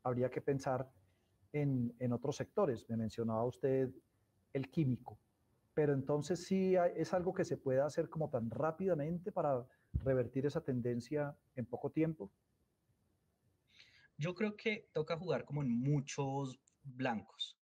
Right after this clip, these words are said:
Speaker 2: y uno de esos debe ser la industria, porque, claro, pueden haber incluso sectores donde puede ser incluso más rápido, eh, encontrar crecimiento económico. Entonces, no sé, si yo me meto, por ejemplo, al sector de comercio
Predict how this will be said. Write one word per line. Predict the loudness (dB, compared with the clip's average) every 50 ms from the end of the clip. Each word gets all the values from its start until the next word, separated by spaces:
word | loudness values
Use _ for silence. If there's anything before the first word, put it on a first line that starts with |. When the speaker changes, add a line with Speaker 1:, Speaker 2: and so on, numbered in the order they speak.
| _ _ -10
Speaker 2:
y | -6 -4 -4 -2 -2 -2 -2 -4 -2 0
uno | 0 2 2 2 0 0
de | 0 0 0
esos | 0 -2 -4 -6 -4
debe | -2 -2 -2 -2
ser | -2 -2 0
la | 0
industria, | 0 0 0 -2 -4 -6 -8 -10 -10 -10 _ -18 -20 -20 -20 _ _
porque, | 0 0 0 0 -2 -2 -2 -2 -2 -4 -4
claro, | -2 -2 0 0 -2 -2
pueden | 0 0 0 0 0
haber | -2 -2 -2
incluso | -2 -4 -4 -4 -6 -6 -6 -6
sectores | -6 -6 -8 _ 0 2 2 2 0 -2
donde | -2 -2 0 0 0 2 2 2 2 0 -2 -6 -6 _
puede | -2 0 0 0 0
ser | -2 -4 -4 -4
incluso | -6 -8 -8 -8 -8 -6 -4 -4
más | -2 0 0 -2
rápido, | 0 0 0 0 0 -2 -4 -6 -4 -2 -2 -2 -2 -2 -2 -4 -4 _
eh, | -4 -4 -2 -4 -6 -8 -10 -10 -8
encontrar | -8 -6 -6 -6 -6 -4 -4 -4 -4 -4 -8 -10 _
crecimiento | -6 -6 -4 -2 -2 -2 -2 -2 -4 -6
económico. | -4 -2 -2 -2 -2 -4 -8 -14 -20 -20 _ _ _ _ _ _ -20 -20 _ -12
Entonces, | -10 -8 -4 -4 -2 -2 -2 -2 -2
no | 0 -2 0
sé, | 0 -2 -4 -4
si | -6 -12 -10
yo | -6 -4 -2 -2
me | 0 0
meto, | 0 0 -2 -2 -2 0 0 0 0
por | 0 -2
ejemplo, | -2 -4 -4 -4 -4 -4
al | -4
sector | -4 -6 -6 -4 -4 -4 -4 -4
de | -4 -6 -4
comercio | -2 0 0 2 2 0 -2 -4 -6 -6 -6 -6 -8 -8